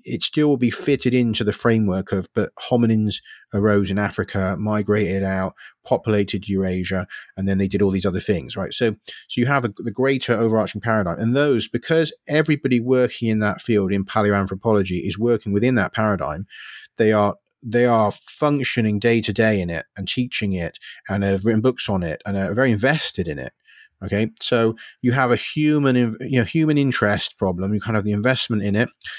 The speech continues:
You also have financial issues. You've got people that are making their careers out of it. You know, they've made their names out of it, their, all their books. So there is a vested interest for them to not be shown to be wrong. Now, I'm not gonna say all scientists are like that. Some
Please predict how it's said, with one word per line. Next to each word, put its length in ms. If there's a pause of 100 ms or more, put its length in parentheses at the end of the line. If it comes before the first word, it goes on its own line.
(200)
You 80
also 220
have 280 (160)
financial 680
issues. 480
You've 80
got 80
people 380
that 160
are 20
making 200
their 80
careers 360
out 200
of 80
it. 140 (240)
You 80
know, 100
they've 140
made 140
their 100
names 480
out 220
of 100
it, 240
their, 80
all 80
their 120
books. 420 (520)
So 260 (680)
there 220
is 80
a 80
vested 260
interest 340
for 60
them 80
to 180
not 300 (260)
be 80
shown 220
to 80
be 80
wrong. 360 (220)
Now, 120
I'm 80
not 80
gonna 140
say 120
all 220
scientists 400
are 40
like 160
that. 160
Some 460